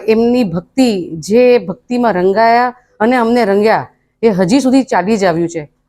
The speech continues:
અવિરત એમનો પ્રેમ રામ પ્રત્યેનો અમે જોયેલો જ છે. અ, એ હંમેશા રામજીને આગળ પ્રાર્થના કરતા કે મારો કિરદાર એવો છે રાવણનો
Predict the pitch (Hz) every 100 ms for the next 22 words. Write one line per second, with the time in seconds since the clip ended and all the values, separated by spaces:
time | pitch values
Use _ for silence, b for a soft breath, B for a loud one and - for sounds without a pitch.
0 | - 214 262 285 277 254 254 240 - 226
1 | 247 240 180 175 240 226 220 - 233 233
2 | 214 214 175 180 202 233 220 - 170 147
3 | _ _ _ _ _ - 196 202 214 220
4 | 190 _ - 311 285 320 311 277 262 269
5 | 262 262 269 254 _ _ - 208 226 208
6 | 202 233 220 214 208 208 160 _ _ _
7 | _ _ _ 247 240 233 233 226 - _
8 | _ 170 208 240 254 233 220 247 269 247
9 | 247 247 240 175 143 170 190 233 226 175